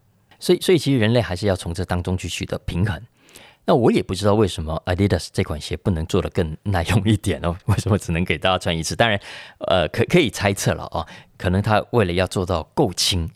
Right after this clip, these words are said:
这样一百三十八公克呀，所以它没有办法使用更耐用的材质，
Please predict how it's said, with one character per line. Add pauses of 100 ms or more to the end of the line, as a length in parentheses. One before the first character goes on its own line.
这
样
一
百
三
十
八
公
克
呀， (380)
所
以
它
没
有
办
法
使
用
更
耐
用
的
材
质，